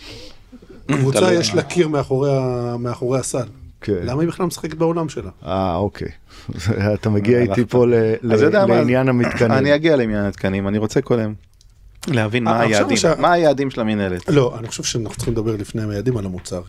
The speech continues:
Speaker 1: כי המתקנים זה חלק מהמוצר.
Speaker 2: אוקיי.
Speaker 1: עכשיו, אני אפתח ב-, ב-,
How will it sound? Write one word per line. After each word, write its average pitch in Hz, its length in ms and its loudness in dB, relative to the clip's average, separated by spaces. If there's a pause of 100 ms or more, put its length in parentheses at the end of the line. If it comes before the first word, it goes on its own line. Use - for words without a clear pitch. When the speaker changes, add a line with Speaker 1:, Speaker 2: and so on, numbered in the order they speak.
Speaker 1:
כי 120 100 -6
המתקנים 170 360 -2
זה 120 80 0
חלק 120 240 -4
מהמוצר. 101 420 -6 (220)
Speaker 2:
אוקיי. 101 60 4
Speaker 1:
עכשיו, 139 240 -2 (1120)
אני 156 180 2
אפתח 160 320 -2
ב-, 127 60 0
ב-, 117 220 -2